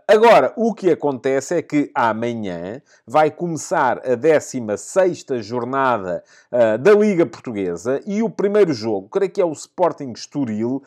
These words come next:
é logo às, e ainda não estou, eu estou a dizer creio que, ah, porque ainda não, ah, comecei a olhar com atenção,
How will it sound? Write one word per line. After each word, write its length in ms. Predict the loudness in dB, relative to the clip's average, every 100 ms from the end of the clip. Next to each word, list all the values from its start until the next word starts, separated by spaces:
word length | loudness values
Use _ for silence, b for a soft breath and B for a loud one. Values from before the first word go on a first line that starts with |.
| b -2
é 100 | 2
logo 340 | 2 2 4
às, 220 | 4 2
e 220 | -2 -2
ainda 180 | -2 -2
não 80 | -4
estou, 300 | -4 -2 -2
eu 60 | -2
estou 160 | -2
a 20 | -2
dizer 160 | -2
creio 300 | 0 2 2
que, 280 | 2 -2 -2 b b
ah, 140 | -4 -2
porque 340 | -4 -4 -2
ainda 240 | -2 -2
não, 260 | 0 0 2
ah, 160 | 0 0
comecei 380 | -6 -4 0
a 60 | 4
olhar 340 | 4 4 2
com 140 | 2 -2
atenção, 560 | 0 -4 0 0 0